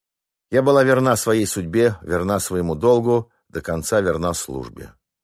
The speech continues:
Никогда в жизни она не сделала ничего, чтобы могло нанести вред разведке. Убежденность в нашем деле у нее необыкновенная. Где-то далеко-далеко.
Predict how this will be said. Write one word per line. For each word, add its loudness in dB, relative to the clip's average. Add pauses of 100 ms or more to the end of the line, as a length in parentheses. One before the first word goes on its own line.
(460)
Никогда -2
в -6
жизни -4
она -4
не -4
сделала -2
ничего, -6 (320)
чтобы -4
могло 0
нанести -4
вред -2 (100)
разведке. -10 (380)
Убежденность -4
в -10
нашем -6
деле -2
у -8
нее -4 (320)
необыкновенная. -10 (2000)
Где-то -2
далеко-далеко. -4